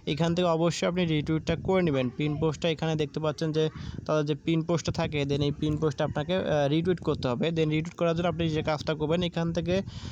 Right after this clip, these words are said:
আপনি লাভ রিঅ্যাক্ট দিবেন একটা, দেওয়ার পর এখান থেকে দেখতে পারবেন যে একটা অপশন, সেটা হচ্ছে, আহ, সরি, then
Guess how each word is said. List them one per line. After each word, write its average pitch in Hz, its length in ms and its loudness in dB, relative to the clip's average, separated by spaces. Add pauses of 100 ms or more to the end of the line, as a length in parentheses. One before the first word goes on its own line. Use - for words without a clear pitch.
(160)
আপনি 151 240 0
লাভ 139 360 2 (100)
রিঅ্যাক্ট 165 260 0
দিবেন 175 180 2
একটা, 180 280 2
দেওয়ার 156 240 2
পর 160 160 0
এখান 160 300 0
থেকে 175 260 0
দেখতে 147 300 -2
পারবেন 165 340 2
যে 170 100 2
একটা 151 340 0
অপশন, 156 260 -2
সেটা 165 160 2
হচ্ছে, 165 220 0
আহ, 139 680 0
সরি, 143 320 0 (800)
then 151 160 2